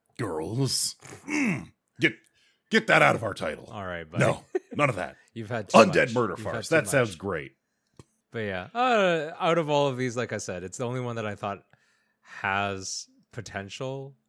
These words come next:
Speaker 2: I guess. Everything else seems, mm, pretty generic. I'll be,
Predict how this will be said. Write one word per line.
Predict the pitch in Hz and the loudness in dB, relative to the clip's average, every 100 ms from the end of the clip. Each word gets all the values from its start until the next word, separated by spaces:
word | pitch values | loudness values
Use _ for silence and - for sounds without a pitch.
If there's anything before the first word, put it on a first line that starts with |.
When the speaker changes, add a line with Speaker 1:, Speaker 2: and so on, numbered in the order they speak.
| - | -12
Speaker 2:
I | 110 | -8
guess. | 110 120 127 - - _ - | -4 -6 -6 -12 -16 _ -10
Everything | 110 113 120 | -8 -6 -8
else | 104 104 101 | -6 -8 -10
seems, | - 107 98 92 90 - - _ _ _ _ _ _ | -12 -10 -10 -12 -12 -12 -14 _ _ _ _ _ _
mm, | 156 151 147 147 147 147 143 143 143 143 143 143 139 139 135 | -8 -6 -4 -2 -2 -2 -2 -2 -2 -2 -4 -4 -4 -6 -4
pretty | - 131 | 0 0
generic. | 107 104 92 90 90 - - _ - - | 0 -6 -4 -4 -6 -8 -20 _ -20 -2
I'll | 120 127 | 0 2
be, | 139 131 123 | 2 2 0